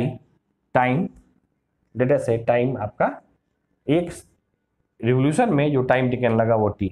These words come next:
यानी with the help of this formula we can calculate it, how much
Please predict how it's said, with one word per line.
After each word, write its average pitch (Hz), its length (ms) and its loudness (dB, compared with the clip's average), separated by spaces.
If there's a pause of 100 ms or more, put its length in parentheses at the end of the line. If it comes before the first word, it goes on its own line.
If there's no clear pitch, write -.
(340)
यानी 185 240 2
with 170 160 0
the 175 140 2
help 185 240 0
of 160 80 -2
this 175 160 -2
formula 143 420 2
we 123 220 0
can 120 220 -2
calculate 107 420 -2
it, - 180 -20 (880)
how 120 80 2 (100)
much 147 120 0